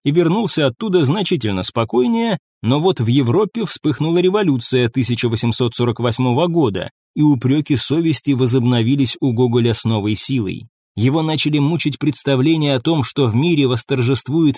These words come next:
нигилизм, стремящийся к уничтожению общества, религии и семьи. Обезумевший от ужаса, потрясённый до глубины души, Гоголь ищет теперь спасения в Святой Руси,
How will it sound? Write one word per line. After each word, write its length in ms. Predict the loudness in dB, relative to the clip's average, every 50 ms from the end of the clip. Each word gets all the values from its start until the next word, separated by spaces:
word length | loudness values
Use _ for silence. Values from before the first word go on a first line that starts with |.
| -4 -4 -2
нигилизм, 720 | 0 0 0 2 2 2 2 2 0 0 -2 -2 -4 -4
стремящийся 760 | -6 -6 -4 -2 0 0 0 0 0 0 -2 0 0 -2 -2
к 60 | 0
уничтожению 800 | 0 0 0 0 0 0 0 0 0 0 0 2 2 0 0 -2 -2
общества, 600 | -2 -2 -2 -2 -4 -4 -4 -4 -2 0 0 0
религии 680 | 2 0 0 0 0 0 0 0 0 2 2 2 0 0
и 80 | -2 -2
семьи. 540 | -2 0 0 0 0 0 -2 -2 -4 -4 -6 _ _ _ _ _ _ _ _ _ _
Обезумевший 840 | -2 0 2 2 2 2 0 -2 -2 -2 -4 -4 -4 -2 0 0 0
от 320 | 0 0 -2 -2 -2 -4 -4
ужаса, 720 | -4 -2 0 0 0 2 2 0 0 0 0 0 -2 -4 -6 _
потрясённый 720 | -4 -2 0 2 2 2 2 2 2 2 2 2 0 0 0
до 160 | 0 -2 -2
глубины 460 | 0 0 0 0 2 2 2 2 0 0
души, 640 | 0 0 0 0 -2 -2 -2 -2 0 0 0 -2 -4 -6 _ _ _ _
Гоголь 460 | 2 4 4 4 4 4 2 2 0 -2 -4
ищет 400 | -2 -2 -2 0 -2 -2 -2 -2
теперь 320 | -4 -4 -2 0 0 0
спасения 680 | -2 -2 -2 -2 -2 0 0 0 2 2 2 0 0 0
в 60 | -2
Святой 460 | -2 -2 -2 -2 0 0 2 2 2
Руси, 640 | 2 2 0 0 0 -2 -2 0 -2 -2 -2 -4